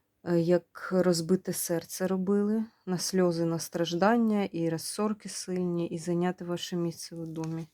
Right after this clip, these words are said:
Але захист стоїть.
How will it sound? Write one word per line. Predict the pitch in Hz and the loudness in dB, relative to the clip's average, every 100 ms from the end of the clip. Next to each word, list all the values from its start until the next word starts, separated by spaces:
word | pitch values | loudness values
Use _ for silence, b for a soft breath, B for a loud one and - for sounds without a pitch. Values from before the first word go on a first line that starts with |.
| B B B B B B | B B B B B B
Але | 185 185 175 165 156 - _ _ _ _ _ _ _ _ _ _ _ 185 | -2 0 2 0 -2 -8 _ _ _ _ _ _ _ _ _ _ _ -4
захист | 165 185 190 165 - - - B B - | 4 2 2 -10 -14 -18 -20 B B -18
стоїть. | - - 175 165 160 160 - - | -12 -8 -4 -4 -4 -6 -10 -20